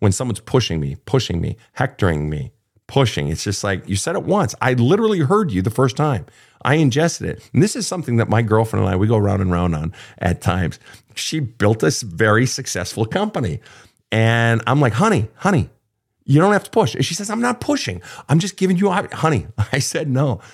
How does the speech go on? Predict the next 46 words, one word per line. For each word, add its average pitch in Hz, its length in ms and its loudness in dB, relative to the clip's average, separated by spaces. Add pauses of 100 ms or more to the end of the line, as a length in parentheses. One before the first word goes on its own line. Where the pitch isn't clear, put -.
She's - 120 -10
like, 110 160 -2
"Okay, 104 300 -6
okay, - 320 -6
okay." - 580 -4 (240)
<laughs> - 320 -8
She's 170 240 -2
great. - 280 -8
I 185 60 0
love 120 180 4
her 92 60 0
to 85 60 0
death. 78 200 -10 (340)
Um, 131 420 4 (500)
but 151 140 4
the 143 60 4
bottom 151 260 4
line 135 240 4
is, 185 160 2
is 110 120 0
some 147 340 -4
people - 360 0
don't 117 220 2
respond 107 300 0
to 98 40 2
a 95 60 0
hard 98 320 2
sell. 180 400 -6
And 123 280 2
if 175 240 2
you 143 260 4
have 113 280 2
been 190 320 0
in 107 280 4
hard 113 420 2
sell 95 260 -4
mode, 87 480 2 (220)
mode 110 380 4
pushing 85 440 -2 (320)
your 104 120 4
whole 107 220 4
life 107 240 2
or 98 80 2
making 110 400 2
things 95 200 0
happen, 117 440 -2